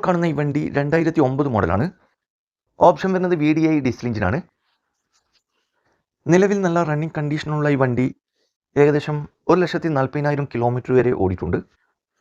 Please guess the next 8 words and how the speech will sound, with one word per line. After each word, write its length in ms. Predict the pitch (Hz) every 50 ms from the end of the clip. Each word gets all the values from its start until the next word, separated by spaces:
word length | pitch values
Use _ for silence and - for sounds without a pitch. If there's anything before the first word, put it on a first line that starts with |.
| _ _ _ _ _ _ _ _ _ _ _ _ _ _ _ _ _ _ _ _ _ _ _ _ _ _ _ _ _ _ _ _ _ _ _ _ _ 165
ഇതിൻ്റെ 180 | 170 208 208 220 214
പുതിയ 160 | 185 170 202 185 185
പേപ്പേഴ്സ് 340 | 175 170 165 180 180 170 185 170
കാര്യങ്ങളൊക്കെ 420 | 160 160 156 151 143 143 156 156 143 - - _ _ _ _ _ _ _ _ _ _ _ _ _ _ _ _ _ -
ചെയ്തു 200 | - 120 120 117 90
തരും. 180 | 90 - 127 165 175 - _ _ _ _ _ _ _ _ _ _ _ _ _ _ _ _ _ _ _ _ _ _ _ _ _ _ _ _ _ _ - 165
ഇന്റീരിയർ 340 | 175 185 180 202 190 202 202 190 175
നോക്കുകയാണെങ്കിൽ 420 | 160 156 156 156 156 151 143 151